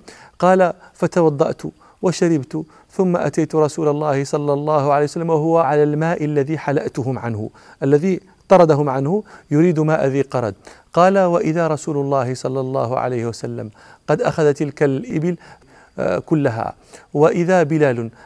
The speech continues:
قد نحر ناقة من تلك الإبل فهو يشوي لرسول الله صلى الله عليه وسلم من كبدها وسنامها، وإذا رسول الله صلى الله عليه وسلم قد حاز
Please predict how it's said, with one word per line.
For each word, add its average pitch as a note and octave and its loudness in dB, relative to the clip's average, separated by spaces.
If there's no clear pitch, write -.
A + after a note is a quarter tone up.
قد D3 -2
نحر D#3+ 0
ناقة D#3+ -2
من D3+ -2
تلك D3 -6
الإبل D#3+ -2
فهو D3 2
يشوي D#3+ 2
لرسول D3+ 0
الله D3+ 2
صلى D3 0
الله C#3+ 2
عليه C#3 2
وسلم C#3 -4
من C#3+ -4
كبدها C3+ -2
وسنامها، A#2 -6
وإذا E3+ 4
رسول D3+ 0
الله D3 2
صلى D3+ -4
الله D#3+ -2
عليه G3+ -8
وسلم - -10
قد G#3+ -2
حاز D#3+ 0